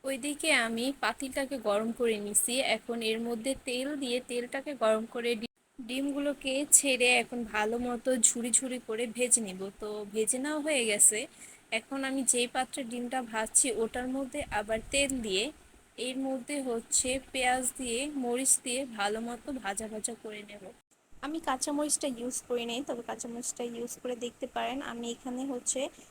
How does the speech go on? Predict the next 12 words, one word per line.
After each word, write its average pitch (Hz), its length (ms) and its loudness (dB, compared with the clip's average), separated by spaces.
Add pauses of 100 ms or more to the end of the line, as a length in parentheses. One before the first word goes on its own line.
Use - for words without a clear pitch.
(360)
গুঁড়ো 254 160 2
মরিচ 262 400 2
দিব 277 200 0
বেশি 254 300 0
করে, 294 280 -2
যার 233 260 2
জন্য 254 360 -2
হচ্ছে 277 280 0
আমি 247 180 -2
কাঁচামরিচটা 233 500 -4
দিইনি। 233 320 -2
তারপর 226 280 -2